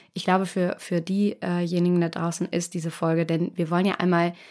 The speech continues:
überhaupt über dieses Problem an sich reden. Ja? Warum ist Mental Load eigentlich ein so riesengroßes Problem? Was ist vor allem das Problem daran, dass es so unsichtbar ist? Warum ist es deswegen für deine Beziehung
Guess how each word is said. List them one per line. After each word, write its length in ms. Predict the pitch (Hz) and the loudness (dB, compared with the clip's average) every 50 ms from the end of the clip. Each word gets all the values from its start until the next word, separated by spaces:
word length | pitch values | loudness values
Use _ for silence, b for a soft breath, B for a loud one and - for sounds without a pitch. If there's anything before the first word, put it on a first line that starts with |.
| B B B B _ | B B B B _
überhaupt 420 | 190 208 185 175 202 196 202 - | 0 0 2 4 2 2 0 -2
über 160 | - 208 208 196 | -2 0 0 2
dieses 260 | 190 175 180 175 - | 2 0 0 -2 -4
Problem 560 | - - 175 170 160 170 170 175 175 180 175 | -6 -6 -4 -2 2 2 4 4 4 4 2
an 120 | - 156 | 0 -2
sich 260 | 147 156 147 - - - | -6 -8 -10 -12 -12 -10
reden. 200 | 151 151 151 160 | -8 -6 -4 -4
Ja? 200 | 180 208 208 - _ | -4 -4 -6 -6 _
Warum 600 | 175 170 185 220 214 175 170 196 226 254 294 302 - _ _ _ - | -4 0 0 0 2 2 4 4 6 6 4 2 0 _ _ _ 0
ist 380 | 214 240 240 - - - - _ _ _ | 0 0 0 -4 -8 -10 -16 _ _ _
Mental 400 | 185 180 175 196 - - 185 170 | 0 2 2 0 0 -2 -2 -2
Load 380 | 160 170 180 196 226 247 - - | 0 0 0 0 0 -2 -4 -6
eigentlich 580 | - 170 175 185 196 190 190 196 202 208 - - | -6 -4 -4 -2 -2 -2 -2 -4 -4 -4 -6 -4
ein 160 | - 170 175 | -2 -2 -2
so 340 | 165 170 175 196 214 247 - - 170 | 0 0 0 -2 -2 -2 -6 -6 -4
riesengroßes 680 | 180 202 208 226 214 190 180 196 190 - 196 180 - | -2 0 0 0 0 0 0 -2 -2 -4 -6 -6 -8
Problem? 640 | - - 170 156 160 160 160 180 202 220 262 277 B B B B B B B B | -8 -8 -8 -6 -4 -2 0 2 2 2 2 0 B B B B B B B B
Was 160 | - 185 180 | -2 -2 0
ist 120 | - 208 - | -2 -4 -6
vor 200 | - - - - | -6 -4 -2 0
allem 420 | 185 180 180 185 185 185 185 - - _ _ _ _ | 2 2 2 4 2 2 0 -2 -6 _ _ _ _
das 160 | - 180 - | -6 -6 -4
Problem 380 | - - 175 160 175 185 202 208 | -2 -2 0 2 4 4 4 4
daran, 300 | 202 185 190 190 196 180 | 4 2 0 0 0 0
dass 200 | 180 180 175 - | -2 -4 -4 -6
es 120 | 170 - | -8 -6
so 200 | - 180 - - _ | -6 -6 -8 -4 _
unsichtbar 580 | 214 220 240 240 240 240 240 - 226 220 - - | 2 4 4 4 4 0 -2 -4 -4 -4 -2 -2
ist? 240 | 240 240 - - | 0 -2 -2 -2
Warum 440 | 190 175 175 180 190 202 202 214 214 B B B B B | -2 -2 0 0 2 2 2 2 2 B B B B B
ist 120 | - - | -10 -8
es 80 | 175 - | -6 -4
deswegen 380 | - 185 180 - 190 180 185 | -4 -4 -4 -2 -2 -2 -2
für 100 | - 185 | -2 -4
deine 260 | 170 170 170 170 170 | -2 -2 0 0 -2
Beziehung 920 | 160 - 170 - - - - - 247 247 262 254 220 208 208 214 233 247 254 | -2 -4 -6 -2 -2 -2 0 0 2 4 4 4 4 4 4 2 2 0 -2